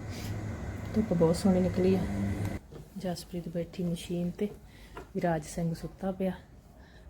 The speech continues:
ਆਪਦੇ ਪੀਂਘੇ 'ਚ। ਬਾਬਾ ਜੀ ਦੇ ਕਰੋ ਦਰਸ਼ਨ। ਆਪਾਂ ਵੀ ਥੋੜ੍ਹੇ ਜਿਹੇ ਕੜੀ ਪੱਤੇ ਤੋੜ ਲੈਂਦੇ ਆ, ਪਾਵਾਂਗੇ ਦਾਲ ਦੇ ਵਿੱਚ।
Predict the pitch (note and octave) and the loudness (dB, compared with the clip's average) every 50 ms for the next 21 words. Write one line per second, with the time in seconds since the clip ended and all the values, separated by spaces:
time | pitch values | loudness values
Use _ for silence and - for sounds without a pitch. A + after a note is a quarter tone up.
0 | - - F#3 F3 D#3+ D#3 E3+ E3 - F3+ F3 F3+ F#3 G3+ G3+ F#3+ - - - - | -14 -10 -8 -8 -6 -6 -8 -8 -4 -2 0 2 4 4 4 2 0 -4 -12 -20
1 | - - - - - - - - - - - - - - - - - - - - | -20 -20 -20 -20 -20 -20 -20 -20 -20 -20 -20 -20 -20 -20 -20 -20 -20 -20 -20 -20
2 | - - - - - A3 G3+ G3 F#3 - F#3+ F#3+ F3+ F#3+ F3+ - F#3+ - G3 F#3+ | -20 -20 -18 -10 -6 -4 -2 -2 -2 -2 -4 -4 -4 -4 -6 -6 -6 -4 -2 -2
3 | F#3+ F#3 F3+ G3+ G3 F#3+ - - G#3+ G3+ G3+ G#3 - - - - - - - - | -2 -2 -2 -4 -4 -6 -6 -4 -2 0 0 -2 -4 -6 -12 -20 -20 -20 -20 -20
4 | - - - - - - - - - - - - - - - - - - - - | -20 -20 -20 -20 -16 -12 -8 -8 -8 -8 -10 -14 -20 -20 -20 -20 -20 -20 -20 -20
5 | - - - - - - - - - - - - - - - - - - - - | -20 -20 -20 -20 -20 -20 -20 -20 -20 -20 -20 -20 -20 -16 -14 -14 -12 -12 -12 -12
6 | - - - - - - - - - G3+ F#3 - F#3+ F#3+ F#3 F3 - - F3+ E3+ | -6 -4 -4 -4 -4 -6 -12 -10 -10 -10 -6 -4 -2 0 0 0 2 2 4 4
7 | F3 F3 F#3 F#3 - - - - - - - - - - - - F3+ F3+ F#3+ - | 4 4 4 2 2 -2 -8 -12 -12 -12 -12 -14 -14 -4 0 4 6 6 8 8
8 | G#3 G3+ - F#3 F3+ - F3+ F3 E3+ E3+ F3 F3+ F3+ F3+ F#3 F#3+ G3 F#3+ - - | 6 6 6 4 4 6 6 6 8 8 8 10 10 10 10 10 8 6 4 0
9 | - - - - - - - - - - - - - - - - - - - - | -6 -12 -10 -10 -10 -12 -12 -14 -14 -14 -14 -14 -14 -14 -14 -14 -14 -14 -14 -14
10 | - - - - - - - - - - - - - - - - - - - - | -14 -8 -6 -4 -4 -4 -6 -8 -12 -12 -14 -14 -14 -16 -16 -16 -16 -16 -14 -14
11 | - - - - - - - - - - - - - - - F#3 E3+ E3 E3 E3+ | -14 -14 -14 -14 -14 -14 -14 -14 -12 -12 -14 -12 -12 -10 -6 -4 -2 -2 -2 0
12 | E3+ E3 D#3+ D#3+ E3 E3 D#3+ D#3+ D#3 D3+ D#3 D3+ D3+ D#3 D3 - - | 0 0 0 2 4 4 4 4 4 2 2 2 2 2 0 -2 -6